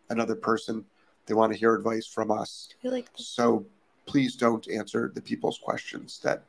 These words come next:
Speaker 1: mucks up the show, because there's nobody sitting on the sidelines that works for us to answer questions. It's the Jeff and Joelle show. Lately, the Joelle show.
Speaker 2: Oh my
Speaker 1: Um,
Speaker 2: God.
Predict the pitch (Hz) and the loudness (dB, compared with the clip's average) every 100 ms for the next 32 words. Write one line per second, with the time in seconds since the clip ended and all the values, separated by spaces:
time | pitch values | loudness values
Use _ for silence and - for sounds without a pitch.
0 | _ 131 113 113 - 107 - - - - | _ -2 0 0 -4 -6 -4 -4 -2 -2
1 | - - _ - - _ _ - 110 107 | -2 -6 _ -20 -20 _ _ -4 -4 -4
2 | 107 - 117 113 113 113 - 117 117 110 | -10 2 4 6 4 2 0 0 0 0
3 | 110 113 113 101 113 107 107 - 107 104 | 0 2 2 0 2 2 0 0 0 0
4 | 107 107 - - - - - - - - | -4 -6 -8 -2 -2 -2 -8 -12 -12 -14
5 | - - _ _ _ _ - 139 - 127 | -14 -16 _ _ _ _ -16 -4 -2 -2
6 | - - - - - - - - _ _ | -8 -14 -8 -6 -6 -10 -12 -16 _ _
7 | - - 123 - 143 139 - - - - | -20 -4 -2 0 -2 -4 -2 0 0 -8
8 | 139 _ _ _ - - - - 320 392 | -14 _ _ _ -18 -16 -10 2 6 8
9 | 359 - - - - | 8 2 -4 -6 -8